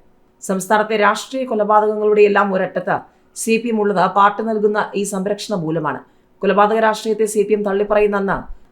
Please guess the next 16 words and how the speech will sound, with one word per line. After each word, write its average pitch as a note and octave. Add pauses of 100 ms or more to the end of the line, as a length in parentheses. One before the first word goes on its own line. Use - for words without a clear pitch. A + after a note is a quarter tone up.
സംസ്ഥാനത്തെ G#3+
രാഷ്ട്രീയ B3
കൊലകൾ G#3+
അവസാനിക്കുമെന്നും G#3
കെ A3
സുധാകരൻ F#3+
തുറന്നടിച്ചു. E3+ (360)
കൊലയാളികൾക്ക് A#3
സമ്പൂർണ്ണ A3+
സംരക്ഷണമാണ് G#3
പാർട്ടി F#3
നൽകുന്നത്. C#3+ (400)
അവരെ C4
കൊലയ്ക്ക് A3
നിയോഗിക്കുന്നത് G3+
പാർട്ടിയാണ്. F#3